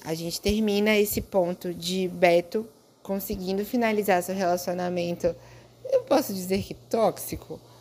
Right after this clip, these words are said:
com o hétero curioso? Sim, ele consegue. Ele dá aquele pé na bunda do hétero curioso. Inclusive, Pituca,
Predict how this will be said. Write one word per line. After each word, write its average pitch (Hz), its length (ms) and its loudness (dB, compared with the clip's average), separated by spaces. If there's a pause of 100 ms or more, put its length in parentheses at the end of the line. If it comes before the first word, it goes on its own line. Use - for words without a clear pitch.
(160)
com 214 500 0 (100)
o 196 200 4
hétero 175 360 2
curioso? 175 560 -2
Sim, 147 480 -4
ele 160 180 -6
consegue. 170 800 -2 (420)
Ele 185 260 0
dá 175 220 2
aquele 202 360 0
pé 185 240 -2
na 180 140 0
bunda 175 480 -2 (260)
do 165 340 0
hétero 156 480 0
curioso. 160 560 -2 (300)
Inclusive, 233 580 2
Pituca, 220 640 -2